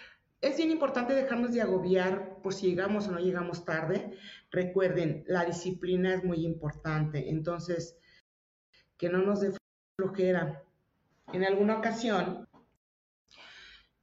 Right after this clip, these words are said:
llega una, una paciente y,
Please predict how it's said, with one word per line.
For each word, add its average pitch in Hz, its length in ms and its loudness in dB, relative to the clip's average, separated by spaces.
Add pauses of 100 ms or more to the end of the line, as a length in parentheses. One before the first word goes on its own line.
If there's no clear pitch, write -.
(260)
llega 185 600 4
una, 165 640 2
una 156 240 0
paciente 175 840 -2
y, 156 600 -2